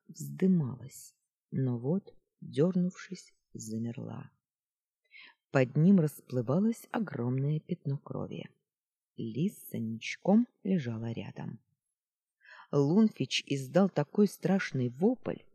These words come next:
что лопнули стёкла на первом этаже дворца. Со всех сторон к ним уже неслись воины. Но Лунфич не стал их ждать.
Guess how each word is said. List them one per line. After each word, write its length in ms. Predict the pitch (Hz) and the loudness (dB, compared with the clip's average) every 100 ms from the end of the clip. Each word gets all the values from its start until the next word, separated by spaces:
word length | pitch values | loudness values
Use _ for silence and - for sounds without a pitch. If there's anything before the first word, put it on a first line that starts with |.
| _ - | _ -20
что 420 | - - - - 185 | -12 -10 -4 2 4
лопнули 560 | 226 240 - 196 196 | 4 0 2 4 4
стёкла 640 | - - - 262 - - 117 | 0 -8 0 0 0 -2 0
на 140 | 120 | 0
первом 460 | - 135 123 127 - | 0 -2 0 -2 -4
этаже 400 | - 131 127 123 | -6 -4 -4 -4
дворца. 640 | 113 151 - - 95 - _ _ _ _ _ _ _ | -4 -8 -8 -14 -14 -14 _ _ _ _ _ _ _
Со 220 | - - 117 | -14 -6 -6
всех 380 | - - 180 | -4 -2 -2
сторон 520 | - - 117 147 202 151 - _ | -2 -6 -2 4 4 2 -6 _
к 100 | - | 4
ним 260 | 226 254 226 | 6 6 4
уже 260 | 208 151 113 | 0 -2 -2
неслись 540 | 113 - 110 117 - - | -4 -6 -10 -10 -10 -10
воины. 640 | 117 110 110 101 107 - _ _ _ _ _ _ _ - - - | -6 -6 -6 -8 -10 -12 _ _ _ _ _ _ _ -20 -18 -2
Но 200 | 302 285 | 2 4
Лунфич 640 | 269 254 202 226 202 - | 6 4 4 2 0 4
не 140 | 202 196 | 6 6
стал 360 | - - 104 | 4 -10 -8
их 140 | 87 - | -8 -10
ждать. 580 | - - 55 _ - | -10 -10 -12 _ -20